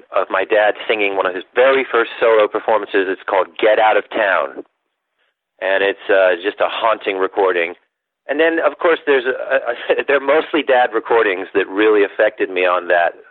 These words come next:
jukebox. Another one I remember really clearly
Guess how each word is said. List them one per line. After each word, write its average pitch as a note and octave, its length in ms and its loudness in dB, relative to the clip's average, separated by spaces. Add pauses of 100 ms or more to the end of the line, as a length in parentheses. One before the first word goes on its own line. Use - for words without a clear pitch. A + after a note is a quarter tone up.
(200)
jukebox. F2+ 440 0 (480)
Another A#2 340 0
one A2 180 2
I G2+ 100 2
remember G2+ 480 0
really G2+ 280 2
clearly G2 560 2